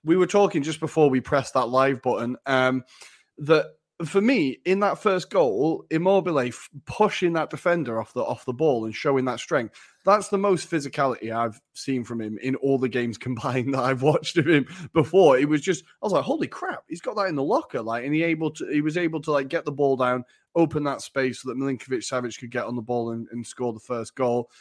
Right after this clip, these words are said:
Though Sampdoria are pretty bloody terrible and gonna have a <laughs> rough season. They've got some big players missing as well. Like, Damsgaard is still injured and their kind of squad is a bit in pieces. But yeah, for Lazio to get that win is massive.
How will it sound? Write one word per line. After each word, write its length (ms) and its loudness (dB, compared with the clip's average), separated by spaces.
Though 80 -2
Sampdoria 760 0
are 80 -4
pretty 360 -6
bloody 340 -6
terrible 460 -6
and 100 -12
gonna 140 -4
have 80 -6
a 60 -6
<laughs> 20 -10
rough 440 -2
season. 560 -2
They've 180 4
got 160 -2
some 140 -10
big 180 -8
players 380 -6
missing 260 -12
as 140 -12
well. 120 -6
Like, 180 -8
Damsgaard 580 -2
is 80 -8
still 240 -4
injured 440 -6
and 120 -10
their 100 2
kind 220 2
of 240 0
squad 380 4
is 120 -4
a 60 -4
bit 260 -4
in 160 -8
pieces. 500 -6
But 220 4
yeah, 140 4
for 160 0
Lazio 360 4
to 100 -16
get 180 -2
that 160 -2
win 380 -2
is 200 -10
massive. 560 -4